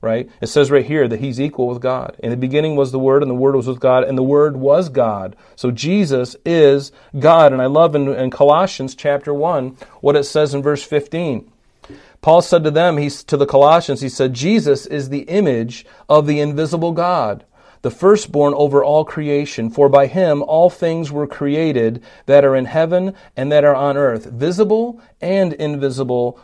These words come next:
whether thrones or dominions or principalities or powers." Did you get that? That is so important. "For by Him," by Jesus,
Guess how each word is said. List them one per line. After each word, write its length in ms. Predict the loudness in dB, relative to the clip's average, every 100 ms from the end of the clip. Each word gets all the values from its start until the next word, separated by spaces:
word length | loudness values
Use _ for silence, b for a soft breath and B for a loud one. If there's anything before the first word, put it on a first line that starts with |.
| b
whether 340 | 2 4 2
thrones 640 | 0 0 2 2 0 -6
or 140 | -2 0
dominions 680 | 0 -2 -4 -4 -6 -8 -2
or 100 | -2
principalities 1000 | -2 -8 -6 -10 -4 0 2 2 -2 -8
or 140 | -6 -6
powers." 480 | -4 -2 -2 -4
Did 120 | -8 -8
you 120 | -2
get 240 | 2 2
that? 340 | 0 -2 -4 -10 b b b b b
That 200 | 6 6
is 120 | 6
so 220 | -2 0 0
important. 500 | 0 0 0 -4 -4
"For 220 | 2 2
by 300 | 4 2 0
Him," 440 | 0 -2 -2 -2
by 240 | -2 0 0
Jesus, 800 | -2 -4 -2 -2 -6 -6 -10